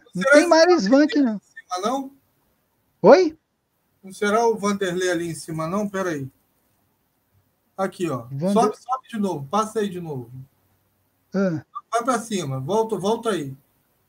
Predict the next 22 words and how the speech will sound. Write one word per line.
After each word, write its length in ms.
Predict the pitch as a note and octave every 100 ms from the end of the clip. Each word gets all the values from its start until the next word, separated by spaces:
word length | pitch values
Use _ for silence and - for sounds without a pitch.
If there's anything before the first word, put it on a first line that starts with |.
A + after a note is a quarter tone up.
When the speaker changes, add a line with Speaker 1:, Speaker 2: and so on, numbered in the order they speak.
| _ _
Speaker 1:
Esse 260 | F#3+ B3 G#3
aqui, 260 | - C4 A#3
ó. 60 |
Speaker 2:
Vanderlei 220 | - A4
ali 200 | - -
em 40 | -
cima. 560 | - F3+ D3 B2+ A#2+ _ _ _ _ _ _ _ _ _ _ _ _ _ _ _ _
Speaker 1:
Esse 260 | F#3 A#3+ A#3
aqui, 220 | - G3+
né? 220 | F#3 G#3+ - _ _ -
Speaker 2:
Pera 180 | F#3+ D#3+
aí. 140 | C#3 C3+ _ _ _ -
Speaker 1:
E-, 200 | A3 - _ _ -
esse 180 | G#3 A#3
aqui 160 | A#3
que 80 | A#3+
eu 40 | A3
tô 180 | A3 G#3
colocando. 480 | A3+ G3+ G3 A3+ A#3+
Speaker 2:
É 300 | G3+ - -
esse 80 | F#4+
aí. 160 | D#4